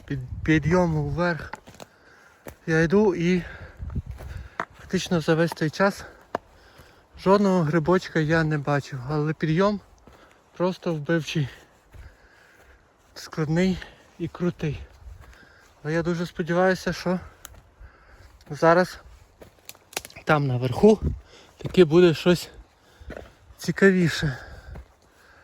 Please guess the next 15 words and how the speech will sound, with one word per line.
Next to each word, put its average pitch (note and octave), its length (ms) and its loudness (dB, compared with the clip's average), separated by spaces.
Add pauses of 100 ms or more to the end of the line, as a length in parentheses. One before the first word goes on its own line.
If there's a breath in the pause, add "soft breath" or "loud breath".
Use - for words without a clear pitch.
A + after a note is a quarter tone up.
(560 soft breath)
І D#3 220 2 (160)
я E3+ 340 4 (160)
цим F#3+ 200 6
маршрутом F3 540 4
ще F3+ 260 4
не E3+ 120 2
ходив. B3 360 4 (880 loud breath)
Я F#3 140 8
собі F3 240 2
так F3+ 220 4 (840 loud breath)
по E3+ 80 6
якійсь E3+ 340 2
своїй F3 400 4
геолокації E3 880 4 (1500 loud breath)
азимут E3 600 4